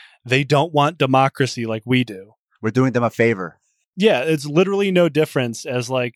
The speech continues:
Speaker 1: some Nazi propaganda shit. It's like, "No, this is fine because they're not human." Like, that's exactly what that is. It's, uh, it's, it's the othering that eventually leads to mass murder.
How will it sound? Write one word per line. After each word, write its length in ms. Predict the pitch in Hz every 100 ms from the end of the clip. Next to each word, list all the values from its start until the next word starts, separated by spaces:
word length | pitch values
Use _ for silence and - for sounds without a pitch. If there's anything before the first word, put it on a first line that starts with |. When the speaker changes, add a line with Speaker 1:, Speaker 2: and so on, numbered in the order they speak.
| -
Speaker 1:
some 240 | - 143 131
Nazi 340 | 127 135 135
propaganda 680 | - 131 131 120 117 117 113
shit. 340 | - 113 117 _ _ _ _ _ _ -
It's 140 | 131
like, 180 | 156 -
"No, 140 | 160
this 200 | 156 180
is 140 | 170 -
fine 320 | 190 185 147
because 380 | 131 - 143 117
they're 120 | 131
not 180 | 127 120
human." 260 | 139 139 _ _ _ _ _ _ _ _ _ _ _ -
Like, 180 | 143
that's 180 | 143 147
exactly 440 | 165 143 214 - 123
what 160 | 110
that 160 | 110 107
is. 160 | 110
It's, 180 | 120 - -
uh, 120 | 127
it's, 220 | 147 135 -
it's 180 | 143 -
the 160 | 143 -
othering 440 | 131 135 127 123
that 120 | 123 127
eventually 380 | 131 131 131
leads 280 | 117 127 127
to 120 | -
mass 300 | 117 117 120
murder. 320 | 113 117 123